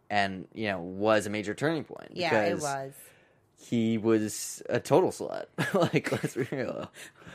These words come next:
Speaker 2: Tell me how you
Speaker 1: The
Speaker 2: really
Speaker 1: dude,
Speaker 2: feel.
Speaker 1: well, I mean, he, he, uh, banged Oliver's ex-boyfriend,
Speaker 2: Oh, he
Speaker 1: kind of.
Speaker 2: did. I remember off the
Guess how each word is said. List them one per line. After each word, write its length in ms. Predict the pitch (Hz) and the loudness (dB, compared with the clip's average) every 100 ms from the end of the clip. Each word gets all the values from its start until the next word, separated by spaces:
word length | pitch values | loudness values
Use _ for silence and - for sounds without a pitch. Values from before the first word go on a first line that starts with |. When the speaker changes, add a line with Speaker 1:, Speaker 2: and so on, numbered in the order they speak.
| - | -10
Speaker 2:
Tell 140 | - 302 | -2 -2
me 80 | 494 | 2
how 80 | 440 | 2
you 160 | 381 202 | 2 2
Speaker 1:
The 80 | 131 | 6
Speaker 2:
really 300 | 269 302 294 | 10 10 10
Speaker 1:
dude, 140 | 254 | 8
Speaker 2:
feel. 240 | 220 196 202 | 4 8 10
Speaker 1:
well, 120 | 208 | 10
I 100 | 165 | 8
mean, 280 | 190 170 170 | 4 2 -2
he, 360 | 160 202 123 - 101 - - 127 - _ - | 0 0 -2 -8 -18 -18 -16 -16 -16 _ -8
he, 420 | - 170 196 165 - - - - _ - | 0 2 2 -2 -6 -12 -14 -20 _ 6
uh, 540 | 139 123 120 117 117 | 8 10 8 8 4
banged 600 | 110 139 165 175 170 151 - _ _ - 113 - - - - - | 4 4 4 2 -2 -4 -14 _ _ -20 -20 -20 -20 -20 -16 0
Oliver's 600 | 110 127 156 170 170 160 - - | 4 6 6 4 4 2 -2 -2
ex-boyfriend, 720 | 131 - - 160 175 - - | -2 -4 -2 -2 -2 -2 4
Speaker 2:
Oh, 100 | 269 | 4
he 120 | 339 | 4
Speaker 1:
kind 20 | |
of. 40 | 330 | 4
Speaker 2:
did. 240 | 339 285 | 4 6
I 80 | 226 | 6
remember 340 | 247 269 254 226 | 4 2 4 6
off 220 | 233 | 6
the 80 | - | 4